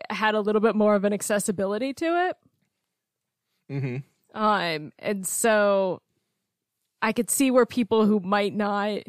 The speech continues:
Speaker 1: either be into the film or have access to the film,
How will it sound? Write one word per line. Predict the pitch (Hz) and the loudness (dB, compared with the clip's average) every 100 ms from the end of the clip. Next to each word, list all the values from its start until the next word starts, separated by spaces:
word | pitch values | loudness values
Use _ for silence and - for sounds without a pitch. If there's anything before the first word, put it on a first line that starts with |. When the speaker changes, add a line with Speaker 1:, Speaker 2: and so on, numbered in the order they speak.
| - _ _ _ _ | -18 _ _ _ _
Speaker 1:
either | - 233 | -2 2
be | 202 220 - | 2 0 0
into | 302 311 | 0 0
the | 320 | -2
film | - 320 302 285 262 | 0 0 2 2 0
or | - 220 202 | 0 0 2
have | 202 190 | -2 -2
access | 208 - 262 233 | -4 -2 -2 -2
to | 269 | -2
the | 247 | 0
film, | 262 254 254 262 262 | 0 0 0 0 -4